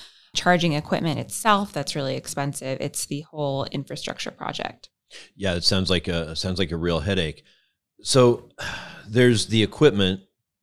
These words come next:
Speaker 2: there's the, and there's the, the, the actual power and the work to get there. I think you said one, uh, one dealer was told that their energy demands were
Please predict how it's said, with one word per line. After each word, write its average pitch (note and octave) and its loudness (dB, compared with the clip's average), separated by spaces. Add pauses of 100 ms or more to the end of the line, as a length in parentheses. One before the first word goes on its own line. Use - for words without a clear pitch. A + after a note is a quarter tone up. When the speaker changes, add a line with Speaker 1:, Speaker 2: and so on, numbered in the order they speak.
(160)
Speaker 2:
there's G#2 0
the, G2 2
and G2+ 0
there's A2 4
the, G#2 6
the, G2 2
the F#2 0
actual G#2 4
power A2 2
and F#2+ 2
the F#2+ 2
work G#2 2
to G2 -8
get G#2 0
there. G#2 4
I F#2+ 2
think A2 -2 (320)
you - -20
said G#2+ 2
one, A2 4
uh, G2+ 6
one G#2 2 (400)
dealer G#2+ 8
was G2 4
told G#2+ 6
that F#2+ 2
their G2+ 4
energy G#2+ 0
demands G2 0
were F2+ -2